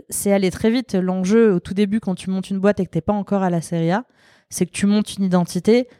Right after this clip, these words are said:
pour avoir un produit qui arrive sur le marché le plus rapidement possible. T'as pas le temps d'aller faire, euh, des études, quoi. Donc, euh, Jordan, il a appris les codes, euh,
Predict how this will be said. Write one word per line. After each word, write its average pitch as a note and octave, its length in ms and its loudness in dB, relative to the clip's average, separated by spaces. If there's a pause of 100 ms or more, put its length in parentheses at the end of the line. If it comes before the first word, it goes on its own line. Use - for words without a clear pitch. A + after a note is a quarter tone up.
(140)
pour G3 140 2
avoir F3 220 4
un E3+ 80 0
produit F#3 360 2
qui - 100 -4
arrive E3+ 180 0
sur F#3 140 -2
le E3+ 60 0
marché E3+ 300 0
le G3 80 2
plus - 160 -8
rapidement E3+ 420 -2
possible. F3 420 -2 (500)
T'as G3+ 80 2
pas F3 140 2
le E3+ 80 2
temps G#3 360 0
d'aller E3 260 2
faire, F#3 280 2
euh, E3 140 2
des D#3+ 200 0
études, F3 300 -4
quoi. D3+ 180 -2
Donc, F#3 240 -2
euh, E3+ 360 2
Jordan, F3 400 2
il G3 120 2
a E3+ 60 4
appris - 260 -2
les E3 120 0
codes, G#3+ 300 2
euh, E3 340 4